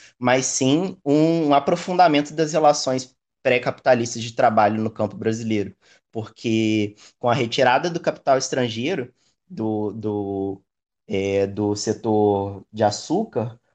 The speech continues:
o que aconteceu foi um boicote ao açúcar brasileiro, o que jogou esses trabalhadores, é, o, o que, obviamente, é, alavancou o mercado interno do açúcar com os latifundiários,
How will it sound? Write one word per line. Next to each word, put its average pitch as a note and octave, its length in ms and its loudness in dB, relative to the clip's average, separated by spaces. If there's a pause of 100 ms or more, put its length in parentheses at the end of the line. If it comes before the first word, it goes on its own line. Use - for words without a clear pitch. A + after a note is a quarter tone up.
(140)
o C#3 80 -4
que - 140 2
aconteceu F#3+ 640 2
foi - 180 2
um E3 120 2
boicote G3 560 2
ao E3 120 6
açúcar D3+ 400 -2
brasileiro, D3 720 -2 (320)
o D#3+ 100 -8
que F3 160 -6
jogou F3 360 2
esses F3+ 240 0
trabalhadores, D#3+ 1120 2
é, B2+ 760 0 (260)
o, C3+ 280 4
o B2+ 40 -2
que, D3 480 8
obviamente, C3 1000 4
é, A#2 400 4
alavancou B2+ 680 4
o D3 40 2
mercado D3+ 400 0
interno A#2+ 460 -4
do A#2+ 80 -2
açúcar A2+ 580 -4 (880)
com A#2 160 0
os C#3 80 4
latifundiários, C3+ 920 2